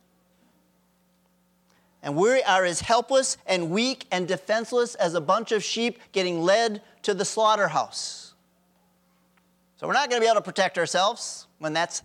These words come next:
happening to us and around us. Yet, we are more than conquerors. Not because we're spared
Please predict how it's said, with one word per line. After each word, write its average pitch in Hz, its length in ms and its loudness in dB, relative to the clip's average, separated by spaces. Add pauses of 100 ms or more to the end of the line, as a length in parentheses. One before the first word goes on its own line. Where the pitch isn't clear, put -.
happening 180 640 -4 (680)
to 180 160 0
us 254 220 0
and 165 100 -2
around 165 300 0
us. - 600 -4 (2750)
Yet, 233 520 0 (1000)
we 269 440 2
are 196 280 2
more 214 720 2 (320)
than 233 340 -2 (220)
conquerors. - 1300 -4 (1900)
Not 262 440 0
because 262 320 0
we're 247 220 2
spared 247 960 2